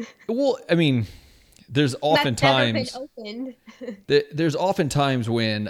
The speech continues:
Speaker 2: um, rules and laws are, uh, put in place because, like, some business puts pressure on, like, "Hey, hey, you know, we need to, uh, get more business for these vendors inside the
Speaker 1: Yeah.
Speaker 2: airport, so let's make it where you
Speaker 1: Exactly.
Speaker 2: can't take this stuff past security."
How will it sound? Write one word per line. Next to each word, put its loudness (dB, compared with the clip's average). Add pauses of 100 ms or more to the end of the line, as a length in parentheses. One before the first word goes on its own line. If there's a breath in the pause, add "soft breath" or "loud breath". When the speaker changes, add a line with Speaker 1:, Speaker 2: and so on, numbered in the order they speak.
Speaker 2:
um, -4
rules -4
and -4
laws -2
are, -6 (240)
uh, -6
put 0
in -2
place -2
because, -2
like, -8
some -2
business -4
puts -4
pressure 0
on, 0
like, -6
"Hey, -6 (120)
hey, -10 (100)
you -6
know, -8
we -6
need -8
to, -4
uh, -4 (280 loud breath)
get -2
more -2
business -4
for -2
these -6
vendors -4
inside -2
the -2
Speaker 1:
Yeah. -2
Speaker 2:
airport, -2
so -4
let's -4
make -4
it -4
where -4
you -4
Speaker 1:
Exactly. -6
Speaker 2:
can't -2
take 0
this -10
stuff -6
past -2
security." -6